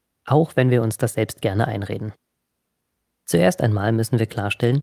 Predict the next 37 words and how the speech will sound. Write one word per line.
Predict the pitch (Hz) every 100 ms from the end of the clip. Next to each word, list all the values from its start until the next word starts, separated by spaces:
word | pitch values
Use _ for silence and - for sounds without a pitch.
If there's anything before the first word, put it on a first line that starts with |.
| _
dass | 139 117
es | -
Multitasking | 120 123 123 117 104 - 113
eigentlich | 110 101 123 -
überhaupt | 95 92 -
nicht | 107 -
gibt. | 110 - - _ _ _ _ -
Unser | 160 143
Gehirn | 104 110 120 135 _ -
kann | 131
nicht | 131 - -
zwei | 117 107 107
Dinge | 107 104
gleichzeitig | 104 104 104 - 107 101 -
verarbeiten. | 113 120 110 98 104 104 _ _ _ -
Es | 160 -
kann | 131
nur | 107
sehr | 104 98
schnell | - 104 113
zwischen | - 120 104
zwei | - 107 101 123
unterschiedlichen | 101 101 - 113 110 117
Aufgaben | 110 - 113 113
hin | - 107
und | 98 110
her | 156 110
wechseln. | - - - _ _ _ _ _ _ _ _ 190
Dieses | 202 185 -
Wechseln | 110 - 107 123
verbraucht | - 101 101 -
Energie | 101 95 117 156 190
und | 127 110
lässt | 120 -
unsere | 123 110 107
Konzentration | 113 110 - 104 - 107 107
schwinden. | - 107 - -